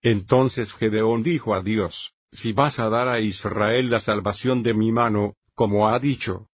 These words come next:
mira, pondré la lana de una oveja en el suelo donde se trilla el trigo, si solo hay rocío en la lana, mientras que toda la tierra está seca,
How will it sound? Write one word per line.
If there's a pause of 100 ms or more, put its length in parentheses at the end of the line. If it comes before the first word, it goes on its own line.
(140)
mira, (200)
pondré
la
lana
de
una
oveja
en
el
suelo
donde
se
trilla
el
trigo, (180)
si
solo
hay
rocío
en
la
lana, (200)
mientras
que
toda
la
tierra
está
seca,